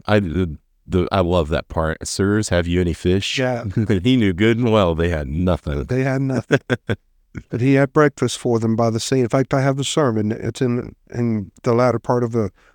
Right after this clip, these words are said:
Speaker 2: rather long series, so if you hear it, it might be a long time coming.
Speaker 1: Sounds good.
Speaker 2: Uh, called Breakfast by the Sea. Anyway, um, not only that, at one point, he met with them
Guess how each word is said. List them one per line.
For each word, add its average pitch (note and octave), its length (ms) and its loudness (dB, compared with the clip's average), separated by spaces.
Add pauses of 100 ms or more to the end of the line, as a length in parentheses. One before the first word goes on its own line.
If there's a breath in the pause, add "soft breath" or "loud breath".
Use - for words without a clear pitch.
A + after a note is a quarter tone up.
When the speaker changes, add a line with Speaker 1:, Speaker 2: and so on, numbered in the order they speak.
(100)
Speaker 2:
rather C3 280 2
long A#2 340 2
series, G#2 520 0
so G2 320 -6 (140)
if - 200 -6
you B2 100 -2
hear A#2 280 2
it, G#2 100 -2
it F2+ 100 -6
might G#2+ 260 -6
be G#2 240 -6 (320)
a - 40 -18
long A2+ 220 -4
time G#2+ 240 -6
coming. - 0 -
Speaker 1:
Sounds E2+ 400 -2
good. D2+ 300 -4 (180)
Speaker 2:
Uh, A2 400 -2
called B2+ 260 2
Breakfast C3 460 -2
by A#2+ 160 0
the A2 120 -2
Sea. - 580 -6
Anyway, G2 420 -4 (760 loud breath)
um, C#3+ 380 2 (1800)
not D#3+ 200 2
only F3 220 4
that, C#3 440 0 (240)
at B2+ 140 0
one D#3+ 220 2
point, B2+ 380 0 (500)
he C3+ 320 2
met C3+ 300 0
with C3+ 220 -2
them A#2+ 380 -2